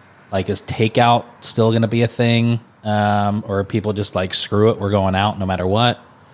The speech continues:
Uh, it's, that's a challenge. I still don't know what people want, but experiencing that chili cook-off, I'm thinking, all right, maybe a lot of people just wanna get out and go do stuff now,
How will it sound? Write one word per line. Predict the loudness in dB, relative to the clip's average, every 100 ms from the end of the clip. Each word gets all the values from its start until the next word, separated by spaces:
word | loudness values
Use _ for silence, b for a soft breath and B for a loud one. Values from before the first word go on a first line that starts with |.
| b b b
Uh, | 0 2 4 2 0 -4
it's, | -2 -2 -2 -4 -4 -6 -4
that's | 0 0 2
a | -2
challenge. | -2 0 2 2 2
I | 2
still | 2 2 2
don't | 2
know | 2 2
what | 2 0 -2
people | -6 -2 0
want, | 2 0 -2
but | -8 -10 -18 -20 _ -12
experiencing | -6 0 2 4 4 2 2
that | 0 -2
chili | 0 2 2
cook-off, | 0 -2 0 0 0
I'm | -4 -6
thinking, | -8 -8 -6 -4
all | 0
right, | 0 0
maybe | -2 -2
a | -2
lot | -2 -4
of | -4
people | -8 -8 -14
just | -16 -12
wanna | -6 -4
get | -2 0
out | -2 -2
and |
go | -4
do | -2 -2
stuff | 0 -2 -6
now, | -6 -6 -6